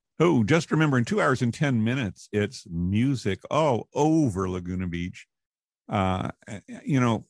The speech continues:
it, music is one of the most wonderful things in the world. It, it doesn't cost money, um,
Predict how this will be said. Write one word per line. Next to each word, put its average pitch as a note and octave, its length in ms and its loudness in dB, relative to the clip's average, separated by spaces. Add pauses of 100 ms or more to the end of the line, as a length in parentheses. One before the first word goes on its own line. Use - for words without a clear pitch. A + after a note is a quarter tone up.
(120)
it, B2+ 160 -4 (580)
music E3 720 -2 (200)
is A2+ 420 -6 (220)
one C3 180 0
of A#2 60 2
the A#2 80 2
most G#2+ 280 -2
wonderful D3 520 -2
things A#2 360 -4
in A2+ 80 -2
the G#2 80 0
world. D#2+ 440 -4 (300)
It, G2 180 -4
it G2+ 80 -8
doesn't F#2+ 340 -4
cost - 420 -4 (800)
money, C3 540 2 (320)
um, F#2 260 -4